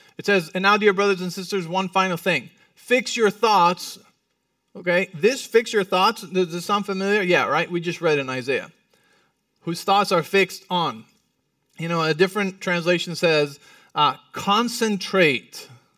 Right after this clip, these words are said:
Concentrate. It's, it's, um, it's an exercise, right? It's not something that's just like, you thought it once. No, it says concentrate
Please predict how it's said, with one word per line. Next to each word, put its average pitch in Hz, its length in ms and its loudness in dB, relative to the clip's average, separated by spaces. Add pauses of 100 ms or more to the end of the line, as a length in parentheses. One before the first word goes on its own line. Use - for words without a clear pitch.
(800)
Concentrate. 190 1040 -2 (2000)
It's, - 500 -8 (240)
it's, - 460 -8
um, 143 500 -6 (800)
it's - 140 -10
an 151 80 -6
exercise, 202 640 -8
right? 175 200 -6 (140)
It's 147 160 -10
not 190 180 0
something 190 380 -6
that's 160 200 -4
just 156 200 -12
like, 131 260 -2 (680)
you 135 80 -14
thought 156 240 0
it 117 100 0
once. 139 400 -8
No, 143 120 -8
it 139 40 -10
says 139 220 -10
concentrate - 960 -4